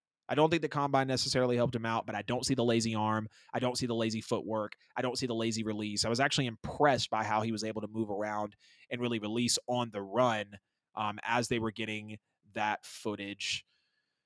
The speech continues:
Drew says, "Bryce Young is accurate, but not sure how well he'll be in the N F L. Think he, we will know by year two." Yeah, absolutely, because he's gonna have to var-, he's gonna have to adjust big time, man, with how the,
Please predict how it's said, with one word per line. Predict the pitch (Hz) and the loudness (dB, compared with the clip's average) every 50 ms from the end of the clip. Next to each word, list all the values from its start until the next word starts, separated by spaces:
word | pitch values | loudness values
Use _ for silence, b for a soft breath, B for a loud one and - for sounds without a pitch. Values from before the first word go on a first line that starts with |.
| _ _ _ _ _ _ - | _ _ _ _ _ _ 2
Drew | 160 165 | 4 8
says, | - 185 165 | 8 8 8
"Bryce | 135 - - 180 208 - | 10 10 10 10 10 10
Young | 233 214 | 8 6
is | 202 202 | 8 10
accurate, | 190 185 196 196 - 180 143 123 | 10 10 10 10 8 6 6 8
but | 135 127 | 8 8
not | 139 151 147 - | 8 6 8 8
sure | - 160 | 8 8
how | 139 151 143 | 10 10 10
well | 139 143 147 151 147 | 10 10 10 10 10
he'll | 147 139 | 10 8
be | 131 135 135 | 8 8 6
in | 139 | 6
the | 131 131 | 6 4
N | 123 127 127 | 2 2 2
F | 123 - - | 2 6 8
L. | 143 135 120 113 | 8 8 8 6
Think | - 135 127 120 | 4 0 -2 -2
he, | - - 117 107 | -4 -6 -4 2
we | 120 123 127 | 4 4 6
will | 120 120 117 | 6 6 4
know | 113 113 117 120 117 113 | 4 6 8 8 8 8
by | 95 113 107 110 110 | 6 4 2 2 2
year | 110 104 107 107 104 | 2 2 2 0 0
two." | 101 - - 117 107 101 98 101 | 0 0 2 2 2 2 2 6
Yeah, | 151 175 170 165 - | 8 10 10 10 8
absolutely, | - 180 180 180 - - 147 131 123 117 110 113 113 110 | 8 6 6 6 6 6 6 6 6 4 4 2 -2 -4
because | 107 113 - 131 120 - | -4 -2 -2 0 0 4
he's | 139 156 135 | 4 4 6
gonna | 147 160 156 147 | 6 4 4 6
have | 151 147 139 - | 4 4 4 4
to | 139 123 | 2 2
var-, | 117 123 123 123 123 120 - - | 2 4 4 6 4 4 4 4
he's | 131 139 151 139 | 4 4 4 4
gonna | 165 165 165 151 | 4 4 6 6
have | 151 151 - | 4 6 6
to | - 135 | 6 6
adjust | 120 117 - 120 120 117 - - | 6 6 2 0 2 2 0 0
big | - 113 113 113 | -2 -4 -4 -4
time, | - 110 104 101 104 | -6 -6 -4 -4 -4
man, | 104 104 107 104 107 104 104 | -4 -4 -4 -4 -6 -4 0
with | 110 113 110 - | 0 0 0 0
how | - 117 110 107 107 104 101 | 0 2 4 4 4 2 2
the, | - 107 104 101 101 98 98 95 | 0 -4 -4 -2 -4 -6 -6 -8